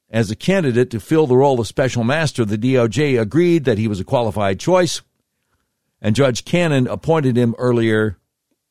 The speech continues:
last month. Moreover, Judge Cannon extended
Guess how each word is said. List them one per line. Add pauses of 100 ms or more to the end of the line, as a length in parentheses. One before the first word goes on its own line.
(680)
last
month. (2750)
Moreover,
Judge
Cannon
extended